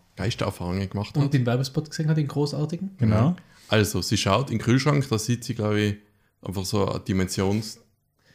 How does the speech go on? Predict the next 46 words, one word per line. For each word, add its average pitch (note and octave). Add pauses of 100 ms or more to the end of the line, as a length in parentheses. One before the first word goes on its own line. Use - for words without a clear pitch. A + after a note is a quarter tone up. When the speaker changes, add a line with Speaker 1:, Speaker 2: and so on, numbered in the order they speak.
Speaker 3:
Tor. A#2
Speaker 1:
Tor. C3
Speaker 2:
Und C#3+
die C#3+
Eier, F3+ (160)
ähm, E3
zerspringen E3+
auf D3+
dem, D3+ (100)
Speaker 1:
Und G#2+
Speaker 2:
äh, D3+
die -
Speaker 1:
kochen C3
Speaker 2:
Eier E3
Speaker 1:
sich. E3
Speaker 2:
kochen G#3+
am, D#3 (600)
am, C3+ (200)
auf C3+
der C3+
Küche E3
Speaker 3:
Ja, G#2+
Speaker 2:
Insel. E3+
Speaker 3:
saucooler A2
Effekt G#2
Speaker 2:
Ja. C#3+
Speaker 3:
da. G#2
Speaker 1:
Und B2
dann D#3 (960)
ist -
doch C3+
noch, C3
wo B2
sie B2
sich A#2+
in B2
den A#2+
Sessel C#3+
setzt, -
Speaker 2:
Ja, B2+
Speaker 1:
oder? G2+
Speaker 2:
und C3+
das E3
ist F3
schon -
unheimlich. G2